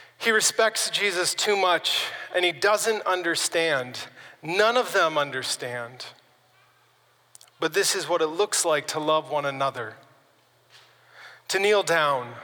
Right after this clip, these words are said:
to care for, to clean up those who you are living with. This meal was special,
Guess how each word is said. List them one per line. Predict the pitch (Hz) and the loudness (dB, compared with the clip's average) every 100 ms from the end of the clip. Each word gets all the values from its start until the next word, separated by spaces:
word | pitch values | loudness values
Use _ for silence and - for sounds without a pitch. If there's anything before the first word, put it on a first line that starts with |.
| - - - _ _ _ _ _ _ _ - - _ | -20 -20 -20 _ _ _ _ _ _ _ -20 -20 _
to | - | -6
care | 165 - 180 180 | -4 0 2 2
for, | - 147 127 120 120 - - _ _ _ _ _ _ _ _ _ _ | -2 -4 -4 -4 -12 -18 -20 _ _ _ _ _ _ _ _ _ _
to | 165 | -6
clean | - - 208 214 196 | -4 0 2 4 2
up | 180 - - - - - - | 2 -2 -16 -18 -20 -20 -6
those | 127 170 165 170 160 - - - _ _ _ _ _ - | 2 2 2 -2 -2 -4 -8 -20 _ _ _ _ _ -8
who | - 175 | -4 -2
you | 165 180 | 0 2
are | 156 | 2
living | 147 151 143 135 | 2 -2 -2 -4
with. | 127 123 - - - _ _ _ _ _ _ _ _ _ _ _ _ _ _ _ _ - - - - | -4 -6 -12 -16 -20 _ _ _ _ _ _ _ _ _ _ _ _ _ _ _ _ -20 -20 -20 -2
This | - - | 0 2
meal | 220 214 | 4 4
was | 175 | 2
special, | - 240 240 147 123 | 2 0 0 -2 -4